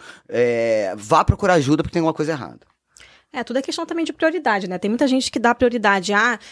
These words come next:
Speaker 2: eu tenho horário pra trabalhar, pra malhar, pra assistir minha série." Cara, encaixa um horário pra você conversar e transar também, né? "Ah, não, tô cansa-," Você tá cansa-, tem, muita gente tá cansada, mas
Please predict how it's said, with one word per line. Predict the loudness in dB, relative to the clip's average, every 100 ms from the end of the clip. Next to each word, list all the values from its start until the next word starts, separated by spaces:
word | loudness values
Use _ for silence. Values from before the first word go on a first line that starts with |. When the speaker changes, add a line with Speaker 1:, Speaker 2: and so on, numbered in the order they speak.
| -16
Speaker 2:
eu | -10
tenho | -4 -2
horário | 0 2 0
pra | -2 -6
trabalhar, | 0 2 2 0
pra | 0 -2
malhar, | 0 0 2 2 0 -4 -12 _ -6
pra | 2 4 4 0
assistir | -2 -4 -2
minha | 0 0
série." | 0 2 0 -2 -10 -20 -14
Cara, | -4 -2 -2 -2
encaixa | 0 2 2 0
um |
horário | -2 -2
pra | -4
você | -4 -4 -6 _ _ _
conversar | -2 0 0 0 0 0
e | 0
transar | -2 0 2 2 0
também, | 0 2 2 0 -4
né? | -6 -2
"Ah, | 0 0
não, | -2 -8
tô |
cansa-," | -10 -10 -10 -16 -20 -20
Você | -14 -6
tá | -4
cansa-, | -2 -4
tem, | 0
muita | 2 2
gente | 2 2
tá | 0
cansada, | 0 0 0 2
mas | -2 -4